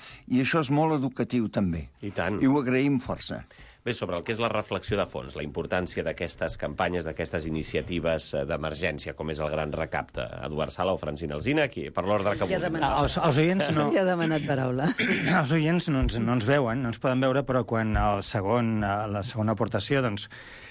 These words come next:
Speaker 4: eh, ho estàveu transmetent, no? El, aquí el que fèiem era sentir amb el cap, no? Estàvem
Speaker 2: Sí.
Speaker 4: també d'acord amb això, val?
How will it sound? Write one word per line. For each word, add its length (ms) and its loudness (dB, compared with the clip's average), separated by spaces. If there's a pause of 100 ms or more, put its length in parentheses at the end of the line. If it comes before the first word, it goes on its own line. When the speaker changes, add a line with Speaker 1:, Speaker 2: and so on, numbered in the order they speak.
(160)
Speaker 4:
eh, 60 0
ho 440 0
estàveu 440 0 (100)
transmetent, 600 2
no? 140 2 (100)
El, 260 0
aquí 360 2
el 180 2
que 100 0
fèiem 220 0
era 260 2
sentir 380 0
amb 80 4
el 140 2
cap, 200 -4
no? 280 2
Estàvem 300 0
Speaker 2:
Sí. 40 0
Speaker 4:
també 220 2
d'acord 400 2
amb 140 -2
això, 300 -2
val? 200 4